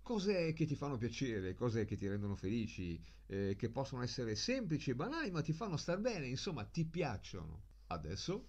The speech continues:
rileggi ogni giorno il tuo famoso elenco. Adesso che lo hai scritto di tuo pugno, mi raccomando, scrivilo sempre a mano, scrivi sempre a mano queste cose sul tuo diario, non usare mai un computer.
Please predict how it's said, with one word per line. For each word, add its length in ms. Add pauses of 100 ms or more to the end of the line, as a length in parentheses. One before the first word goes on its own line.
rileggi 760
ogni 440
giorno 680 (100)
il 240
tuo 380 (140)
famoso 640
elenco. 640 (540)
Adesso 360
che 160
lo 80
hai 120
scritto 400
di 160
tuo 180
pugno, 640
mi 120
raccomando, 580
scrivilo 520
sempre 500
a 60
mano, 340
scrivi 260
sempre 280
a 40
mano 240
queste 220
cose 240
sul 160
tuo 100
diario, 480
non 220
usare 320
mai 200
un 80
computer. 720